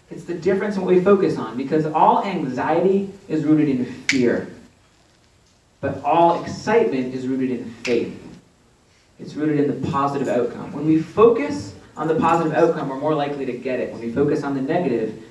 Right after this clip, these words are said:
you're more likely to get that. Because our brain tends to find what it looks for. If it looks for reasons to feel nervous and anxious, it could find them. If it looks for reasons to feel excited and hopeful, it will find them as well. So by changing your focus,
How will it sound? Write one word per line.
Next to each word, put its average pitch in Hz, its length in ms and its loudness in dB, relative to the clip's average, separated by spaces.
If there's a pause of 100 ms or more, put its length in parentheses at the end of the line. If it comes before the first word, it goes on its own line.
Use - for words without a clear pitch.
(100)
you're 123 100 -10
more 117 120 -4
likely 117 280 -2
to 117 60 -2
get 113 180 -6
that. 123 200 -6
Because 127 280 -6
our 131 260 -6
brain 190 420 0
tends 165 280 -2
to 160 80 -2
find 139 340 -4
what 131 140 0
it 120 100 -2
looks 135 240 -4
for. - 260 -8 (440)
If 139 100 -6
it 143 60 2
looks 180 240 2
for 165 120 4
reasons 151 440 2
to 131 60 -4
feel 143 200 0
nervous 131 320 -2
and 120 100 -8
anxious, 123 560 -4 (300)
it - 180 -10
could - 140 -8
find 139 340 -6
them. 101 120 -4
If - 100 -8
it 156 120 -8
looks 156 200 2
for 139 100 -6
reasons 127 360 -2
to 120 100 -6
feel 120 160 -2
excited 131 500 -4
and 117 120 -4
hopeful, 143 360 0
it 120 80 -4
will 135 180 -4
find 117 260 -8
them 117 100 -6
as 117 120 -6
well. 131 340 -2 (160)
So 160 120 -2
by 151 140 6
changing 175 340 2
your 147 140 2
focus, 151 680 2